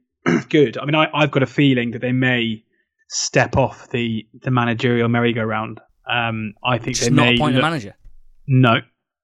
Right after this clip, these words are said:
Speaker 1: I think they may look at what, um, Newport have done with James Rowberry, at what Forest Green have done with Rob Edwards,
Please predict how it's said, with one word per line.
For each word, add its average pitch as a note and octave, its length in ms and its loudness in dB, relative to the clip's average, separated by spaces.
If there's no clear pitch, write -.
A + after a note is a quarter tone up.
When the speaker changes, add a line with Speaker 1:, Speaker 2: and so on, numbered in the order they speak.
Speaker 1:
I C#3 100 -2
think D3+ 200 -6
they C#3 100 0
may C#3 180 2
look C#3+ 400 0
at C3 160 -2
what, C3+ 280 -2
um, B2+ 560 -2
Newport D#3 480 2
have B2+ 100 -10
done C#3 380 0
with B2+ 480 -2
James C3+ 240 0
Rowberry, C#3 560 2
at B2 120 -6
what C3 260 -2
Forest C3 220 4
Green C3+ 180 4
have B2 100 0
done B2+ 160 2
with A#2+ 120 -2
Rob B2+ 160 2
Edwards, B2 480 -4